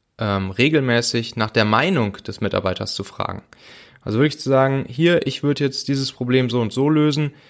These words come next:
Ähm, wie würdest du das denn machen? Erklär mal, was ist, was ist deine Meinung dazu? Hast du vielleicht eine andere Idee, eine bessere Idee?“ Und schon, ähm, hat der Mitarbeiter das Gefühl, anerkannt zu sein und wertvoll für das Unternehmen zu sein. Grund Nummer drei,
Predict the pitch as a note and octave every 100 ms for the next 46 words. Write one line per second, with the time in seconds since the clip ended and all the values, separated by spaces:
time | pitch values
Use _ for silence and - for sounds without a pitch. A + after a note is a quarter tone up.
0 | _ _ _ - B2 B2 B2 B2 C3 D3+
1 | E3 - E3 B2+ - G2+ F#2+ G2+ - A#2
2 | - C3 G#2+ F#2+ G2+ A#2+ - - C#3 B2
3 | B2 C3 B2+ B2+ G2+ F#2+ F#2+ F#2+ - G2
4 | G#2+ A#2+ B2 B2+ A#2 B2 B2+ C#3 A#2+ G2+
5 | G2 F#2+ G2 - - - F#2+ F#2 - _
6 | _ _ - - - _ - A2+ A2 -
7 | C#3+ D#3+ F3+ F3+ - - B2+ B2 A#2 A#2+
8 | A#2+ A2+ B2 A2+ A#2 A2+ G#2 - - B2+
9 | B2+ B2+ - B2 C#3+ D3 D3 C3+ - A#2
10 | A#2 A#2 A#2 - A2 - _ - G2 A2
11 | - - G2+ F#2 - - G#2 G2 - G2+
12 | F#2+ F2+ F2 - - - - _ _ _
13 | _ - D3+ F3+ D#3+ C#3+ C3+ - - A#2+
14 | A#2+ D#3+ A#3+